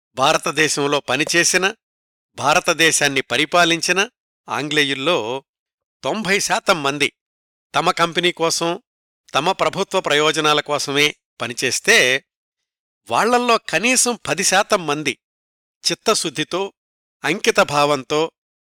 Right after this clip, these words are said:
భారతదేశాన్ని బాగుచేయడానికి, భారతీయుల సంక్షేమానికి కృషి చేశారు అని చెప్పుకోవచ్చండి. ఈ పది శాతం మంది బ్రిటిష్ అధికారులు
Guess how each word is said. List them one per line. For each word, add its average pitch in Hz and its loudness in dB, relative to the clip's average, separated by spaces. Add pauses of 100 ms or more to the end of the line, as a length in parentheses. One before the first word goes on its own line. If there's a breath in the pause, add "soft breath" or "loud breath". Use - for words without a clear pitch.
(300)
భారతదేశాన్ని 170 0
బాగుచేయడానికి, 156 -2 (500)
భారతీయుల 165 0
సంక్షేమానికి 160 -2 (460)
కృషి 160 -4 (100)
చేశారు 135 -4 (220)
అని 117 -8
చెప్పుకోవచ్చండి. 104 -8 (640)
ఈ 180 2
పది 147 -2
శాతం 214 2
మంది 185 0
బ్రిటిష్ 151 -2
అధికారులు 135 -2